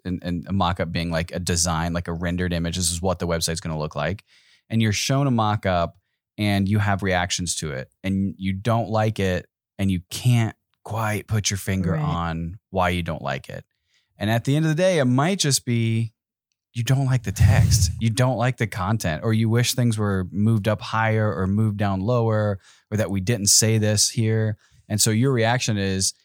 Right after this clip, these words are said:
Speaker 1: you just paid this web development company a lot of money and they skipped wireframe and went to mock-ups, and they're showing you something that you hate.
Speaker 2: Yeah.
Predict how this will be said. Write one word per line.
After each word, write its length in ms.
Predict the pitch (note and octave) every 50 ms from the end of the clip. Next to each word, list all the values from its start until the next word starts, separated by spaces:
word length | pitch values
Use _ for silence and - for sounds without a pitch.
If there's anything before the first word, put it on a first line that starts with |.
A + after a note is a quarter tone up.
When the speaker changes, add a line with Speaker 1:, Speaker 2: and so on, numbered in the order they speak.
| _ _
Speaker 1:
you 100 | A#2+ C3
just 240 | B2 A#2+ G#2+ - -
paid 260 | - A#2 A2 A2 G#2+
this 200 | G#2+ G#2+ G2+ -
web 160 | G#2 G2+ G#2
development 440 | G#2+ A2 A2 G#2+ G#2 G2+ G2+ F#2+ E2+
company 360 | - G#2 G2+ G2 G#2 G2 G2
a 80 | F#2+ F#2+
lot 160 | G2 G2 F#2
of 40 | F#2+
money 440 | A#2 C3+ C#3 C3+ C3 C3 B2+ B2+ B2 - _ _ _ _
and 180 | - G2+ G2
they 160 | G2 F#2+ F2+ F2+
skipped 380 | - - - - A#2+ A2 -
wireframe 460 | A2+ G#2 G2+ G#2+ G2+ - A2+ G#2 G2+
and 100 | F#2+ F#2+ F#2+
went 180 | G#2 F#2+ -
to 60 | - F#2
mock-ups, 800 | F#2+ F#2+ F#2+ G#2 G#2 - - G2 F#2+ F#2 F2 - - - - - _ _ _ _ _ _
and 560 | G2 F#2+ F#2+ F#2+ F#2 F#2 F#2 F2+ F2+ F#2 -
they're 200 | - F#2 G#2+ G2
showing 280 | F#2+ - B2 A#2 A2+ A2
you 60 | G#2
something 300 | G2 - G#2+ F#2 G2+ F#2
that 80 | F2+ E2+
you 160 | G2 G#2 F#2+
hate. 440 | F2 - F2+ F2 D2+ B1 - - -
Speaker 2:
Yeah. 260 | E3+ D#3+ D3+ C#3 C#3